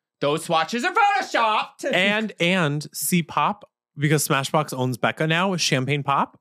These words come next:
Speaker 2: Are you trying to call that Champagne Pop?
Speaker 1: Clocked.
Speaker 2: 'Cause clock the tea, bitch.
Speaker 1: Look at that. That
Speaker 2: 'Cause
Speaker 1: is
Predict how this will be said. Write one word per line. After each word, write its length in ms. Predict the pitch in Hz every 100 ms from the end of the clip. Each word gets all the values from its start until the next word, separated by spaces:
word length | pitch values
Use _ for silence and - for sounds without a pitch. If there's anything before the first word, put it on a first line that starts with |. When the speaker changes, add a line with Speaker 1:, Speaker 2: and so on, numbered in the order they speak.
| -
Speaker 2:
Are 80 | 135
you 120 | 139
trying 260 | 147 151
to 40 | 135
call 220 | - 127
that 160 | 135 131
Champagne 380 | 127 - 147
Pop? 340 | 135 127 311 - _ _
Speaker 1:
Clocked. 640 | - 127 90 - - - _ _ _ _
Speaker 2:
'Cause 220 | 185 165 - -
clock 240 | 165 160
the 100 | 214
tea, 160 | 202 370
bitch. 160 | 214
Speaker 1:
Look 80 | 151
at 80 | 147
that. 260 | 123 104 -
That 160 | - 120
Speaker 2:
'Cause 100 |
Speaker 1:
is 20 | 180